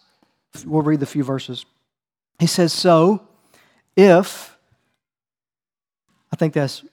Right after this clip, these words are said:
rhetoric, "if there is any encouragement in Christ."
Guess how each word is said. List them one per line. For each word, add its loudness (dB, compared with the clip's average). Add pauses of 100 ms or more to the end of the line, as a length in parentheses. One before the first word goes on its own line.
rhetoric, -4 (200)
"if 4 (1160)
there 4
is 2
any 2
encouragement -4
in -6
Christ." -10